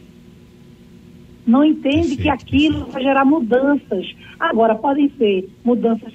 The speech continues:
Speaker 1: positivas, se a relação for positiva, e podem ser mudanças negativas para a percepção dessa pessoa, se as causas forem negativas.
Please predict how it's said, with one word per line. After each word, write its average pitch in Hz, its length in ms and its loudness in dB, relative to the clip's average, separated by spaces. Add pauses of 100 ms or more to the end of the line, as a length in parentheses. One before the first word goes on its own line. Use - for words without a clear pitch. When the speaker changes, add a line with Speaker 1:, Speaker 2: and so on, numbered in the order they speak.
Speaker 1:
positivas, 202 720 -6 (360)
se 240 60 -2
a 202 60 0
relação 277 600 -2
for 254 120 0
positiva, 190 800 -8 (300)
e 370 80 0
podem 370 520 -2
ser 269 120 -2
mudanças 214 580 0
negativas 190 1400 -4 (320)
para 240 440 0
a - 60 -2
percepção - 680 -10
dessa 214 420 -2
pessoa, 202 680 -4 (460)
se 359 340 0 (180)
as 339 200 -2
causas 302 440 -2
forem 294 280 0
negativas. 285 680 -2